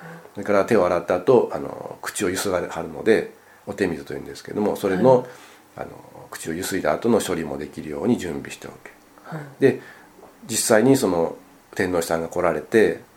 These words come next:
Speaker 1: お手水とかをされて、その片付けもして、次の、あの、参拝の方がちゃんと入ってこれるように、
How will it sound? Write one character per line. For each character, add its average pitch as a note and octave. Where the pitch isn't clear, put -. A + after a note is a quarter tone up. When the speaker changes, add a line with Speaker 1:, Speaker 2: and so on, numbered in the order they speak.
Speaker 1:
お E2+
手 E2+
水 D#2
と D#2+
か D2+
を D2+
さ -
れ F2
て、 -
そ B2
の A2+
片 G2+
付 G2
け E2
も D#2
し -
て、 B2+
次 G#2+
の、 A2
あ E2
の、 D2+
参 E2
拝 D#2+
の E2
方 D#2+
が G#2
ち F2
ゃ D#2
ん D2+
と -
入 D#2+
っ -
て -
こ -
れ -
る -
よ -
う -
に、 G#2